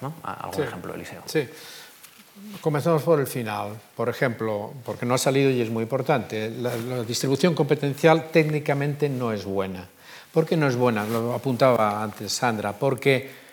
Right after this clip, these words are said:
Speaker 2: las competencias más importantes están divididas, todas ellas entre la comunidad autónoma y el Estado.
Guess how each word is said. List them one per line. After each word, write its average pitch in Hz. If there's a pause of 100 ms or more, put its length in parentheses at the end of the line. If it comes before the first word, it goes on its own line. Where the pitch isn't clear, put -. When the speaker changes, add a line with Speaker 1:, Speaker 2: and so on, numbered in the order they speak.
(180)
Speaker 2:
las 127
competencias 175
más 170
importantes 165
están 151
divididas, 127
todas 151
ellas 165
entre 143
la 135
comunidad 135
autónoma 151
y 131
el 120
Estado. 107